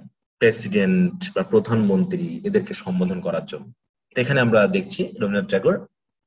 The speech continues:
lord James ফোর্ডকে "Your Excellency" বলে সম্বোধন করে তিনি চিঠিটা লিখেছেন। এখন এই চিঠিতে মোট আটটি sentence রয়েছে।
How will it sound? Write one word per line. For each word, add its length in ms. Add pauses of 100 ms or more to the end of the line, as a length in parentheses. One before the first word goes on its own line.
(720)
lord 460
James 340
ফোর্ডকে 500 (800)
"Your 220 (100)
Excellency" 680
বলে 160
সম্বোধন 480
করে 280 (680)
তিনি 160
চিঠিটা 340
লিখেছেন। 400 (440)
এখন 480 (680)
এই 100 (100)
চিঠিতে 360
মোট 200 (220)
আটটি 400
sentence 560
রয়েছে। 340